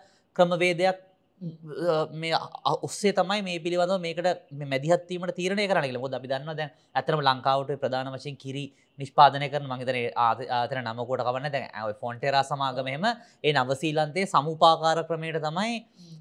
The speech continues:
ඇත්තටම ඔවුන්ගේ වැ-, වැඩසටහන යන්නේ. ඔවුන් මෙහෙත් ඇවිල්ලා ඇත්තටම ආයෝජනය කරලා මම හිතන්නේ ඔවුන් ලෝක වෙළඳ පොලේ විශාල පි-, ප්‍රමාණයක් ලංකාව. ඔවුන්ගේ මේ සේල්ස් වලින් ගත්තාම. එතකොට තව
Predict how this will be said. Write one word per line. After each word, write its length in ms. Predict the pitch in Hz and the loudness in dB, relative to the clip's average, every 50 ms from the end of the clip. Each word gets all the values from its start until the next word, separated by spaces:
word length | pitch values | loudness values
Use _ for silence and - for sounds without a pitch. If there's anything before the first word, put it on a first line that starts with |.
| - _ | -14 _
ඇත්තටම 420 | - 165 160 - 170 165 180 180 | -2 -2 0 2 2 2 2 2
ඔවුන්ගේ 580 | 196 190 165 - 143 147 151 165 165 160 175 151 139 - - - - 120 135 143 117 - | 0 0 -2 0 -2 -2 -2 -2 -2 0 0 0 0 -2 -8 -20 -20 -20 -20 -18 -16 -14
වැ-, 280 | 139 147 156 151 139 | -2 2 2 4 4
වැඩසටහන 480 | 143 147 147 143 170 165 165 175 175 165 | 4 4 4 4 4 4 6 4 4 2
යන්නේ. 300 | 139 170 165 180 208 190 | 0 0 0 2 2 2
ඔවුන් 140 | 180 180 165 | 2 0 -2
මෙහෙත් 300 | 147 143 156 156 156 156 | -2 -4 -4 0 2 2
ඇවිල්ලා 340 | 143 143 143 151 175 180 | 2 2 2 0 2 2
ඇත්තටම 300 | 165 143 - - 143 143 | 2 2 0 -4 -6 -4
ආයෝජනය 300 | 143 135 131 123 127 127 | -2 -2 -2 -2 -4 -4
කරලා 120 | 127 147 156 | -6 -6 -6
මම 80 | 143 | -6
හිතන්නේ 220 | 131 131 131 127 120 | -8 -8 -8 -10 -10
ඔවුන් 120 | 117 113 - - _ _ _ - | -12 -14 -18 -20 _ _ _ -2
ලෝක 240 | 123 127 135 127 135 | 2 2 4 4 2
වෙළඳ 240 | 135 135 127 131 | 0 -2 -2 -4
පොලේ 180 | 113 135 131 123 | -4 -4 -4 -4
විශාල 300 | 117 113 127 123 123 127 107 - - | 0 2 4 4 4 4 0 -4 -8
පි-, 200 | _ 135 127 104 - _ _ | _ -8 -8 -8 -10 _ _
ප්‍රමාණයක් 460 | - 120 123 120 127 139 147 156 151 | -6 -4 -2 0 0 0 0 0 0
ලංකාව. 400 | 143 147 151 165 - 262 247 170 107 - - - _ _ | 0 -2 -2 0 2 2 4 4 2 0 -6 -16 _ _
ඔවුන්ගේ 400 | - 151 165 170 156 143 143 113 - - 110 | 2 4 4 4 4 4 2 2 0 -4 -12
මේ 200 | 117 117 117 117 113 110 104 107 | -12 -8 -8 -8 -8 -10 -12 -10
සේල්ස් 320 | - - 135 139 139 131 | -4 -2 0 0 0 0
වලින් 180 | 175 185 202 202 | 0 0 0 0
ගත්තාම. 380 | 240 240 - 269 240 170 123 - | -2 0 2 4 4 4 2 -2
එතකොට 380 | - 143 - 202 202 247 269 262 262 - | -6 -6 -2 0 2 4 4 2 2 2
තව 180 | - - 156 | 4 6 6